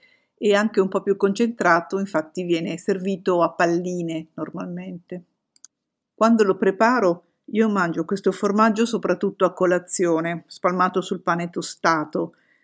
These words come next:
per arricchirla anche di proteine, per renderla più saziante.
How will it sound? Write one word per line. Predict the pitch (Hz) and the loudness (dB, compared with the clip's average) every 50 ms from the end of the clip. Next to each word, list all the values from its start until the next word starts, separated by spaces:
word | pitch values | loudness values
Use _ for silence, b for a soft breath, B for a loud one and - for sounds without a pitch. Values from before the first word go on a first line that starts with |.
| _ _ | _ _
per | - 220 | 0 2
arricchirla | 214 220 196 226 226 - - 233 226 - 202 196 | 2 2 2 2 0 0 4 4 4 6 4 2
anche | 196 202 - 202 | 0 0 0 0
di | 190 190 | -2 -2
proteine, | 190 185 175 180 - 180 175 175 190 196 202 202 190 180 | -2 -2 -4 -2 -2 -2 -2 0 -2 -2 0 0 -2 -2
per | 180 - 180 | 0 0 0
renderla | 175 180 175 180 170 175 170 | 0 2 2 0 0 0 0
più | 170 185 175 | -2 -2 -4
saziante. | 175 - 180 170 - - - - 180 156 147 147 151 151 147 - 165 156 - | -4 -4 -6 -6 -6 -6 -4 0 0 0 0 0 -2 -4 -6 -8 -10 -10 -10